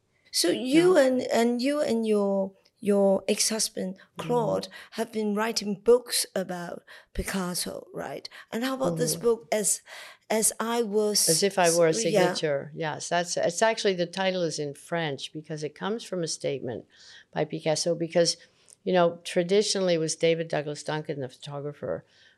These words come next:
Speaker 2: who photographed, who was the first photographer really allowed in Picasso's studio. The first photo you remember is he's in the bathtub and Jacqueline takes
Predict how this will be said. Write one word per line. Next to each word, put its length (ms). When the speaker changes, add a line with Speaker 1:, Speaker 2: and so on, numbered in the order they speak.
Speaker 2:
who 160
photographed, 640
who 80
was 140
the 60
first 320
photographer 560
really 320
allowed 460
in 200
Picasso's 540
studio. 580
The 100
first 320
photo 260
you 220
remember 420
is 160
he's 180
in 120
the 60
bathtub 680
and 180
Jacqueline 480
takes 400